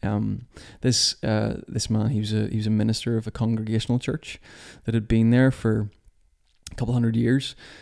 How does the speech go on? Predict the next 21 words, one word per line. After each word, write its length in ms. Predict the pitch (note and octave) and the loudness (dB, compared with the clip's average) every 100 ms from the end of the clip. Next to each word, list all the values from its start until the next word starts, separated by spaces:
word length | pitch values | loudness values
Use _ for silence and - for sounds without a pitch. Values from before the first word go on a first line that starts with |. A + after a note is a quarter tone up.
| - | -10
um, 240 | A2+ A2+ A2+ | 2 4 6
or 100 | A#2 | 6
been 160 | A2 A#2+ | 6 6
in 80 | |
existence 440 | A#2 C3 - C#3 B2 | 6 2 4 4 4
for 120 | A2 | 0
a 40 | |
couple 160 | A2+ A2 | -4 0
hundred 140 | A2 A2 | 2 2
years, 220 | A#2 A2+ | 2 0
but 240 | A2+ A2 | 0 0
been 100 | A2 | 4
in 100 | A2 | 4
that 160 | A2+ - | 4 0
particular 360 | - G#2+ - | -6 -6 -4
building 340 | G#2+ G#2+ A2+ A#2 | 0 0 2 0
for 160 | - | 0
over 160 | A2+ A2 | -2 0
a 20 | |
hundred 220 | G#2+ A#2 A2+ | 0 0 0
years. 260 | - - | -2 -4